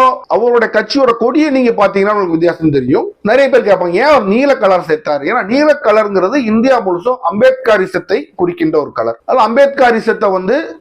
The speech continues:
படிச்ச தெரிஞ்ச ஒரு மனிதர்னால அம்பேத்கரோட கொள்கையும் அவருக்கு ஏத்துக்கிட்ட ஒரு மனிதர் தான் ஐயா டாக்டர் ராமதாஸ். என்னதான் இன்றைக்கு அந்த வன்னிய மக்களுக்கும் ஆதிதிராவிட மக்களுக்கும் ஒரு போராட்டங்கள் இருந்தாலும், அம்பேத்கருடைய கொள்கையை வந்து என்றைக்குமே ஐயா ராமதாஸ் வந்து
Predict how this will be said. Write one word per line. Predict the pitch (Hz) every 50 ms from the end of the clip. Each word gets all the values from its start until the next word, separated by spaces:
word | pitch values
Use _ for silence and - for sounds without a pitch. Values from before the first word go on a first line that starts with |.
| _ -
படிச்ச | 202 220 226 262 226 - - 269 262 233 - -
தெரிஞ்ச | 202 214 240 269 269 262
ஒரு | 262 233 202
மனிதர்னால | 185 180 180 185 185 180 170 156 151 170 240 320 320
அம்பேத்கரோட | 330 339 339 330 - 320 285 247 233 233
கொள்கையும் | 226 220 208 202 220 262 285 247
அவருக்கு | 196 196 190 196 214
ஏத்துக்கிட்ட | 170 185 233 247 - - 202 214 190 202
ஒரு | 202 196 175
மனிதர் | 175 160 160 156 156 143
தான் | 170 233 254 214
ஐயா | 165 151 156 139
டாக்டர் | 123 123 120 - 113 113
ராமதாஸ். | 110 107 104 104 98 107 104 - - - _ _ _ _ _ _ - - - -
என்னதான் | - - 151 180 202 220 226
இன்றைக்கு | 208 196 196 185 214 226 190 226
அந்த | 214 190 175
வன்னிய | 175 180 196 202 190
மக்களுக்கும் | 190 180 175 185 185 180 190 - 208 220 220
ஆதிதிராவிட | 202 180 180 180 185 185 180 180 175 170
மக்களுக்கும் | 165 156 - 175 175 175 185 180
ஒரு | 170 156 156
போராட்டங்கள் | 165 165 170 165 160 165 160 160 151
இருந்தாலும், | 147 147 147 147 143 151 254 349 403 - _ _ _ _ _ _ _ -
அம்பேத்கருடைய | - 196 269 302 302 302 294 262 247 233 233 214
கொள்கையை | - 202 214 233 226 247 233 214
வந்து | 185 196 226 226
என்றைக்குமே | 190 185 180 185 185 175 185 190 226
ஐயா | 208 170 165 170 170
ராமதாஸ் | 160 156 156 156 160 165 156 -
வந்து | 139 139 156 185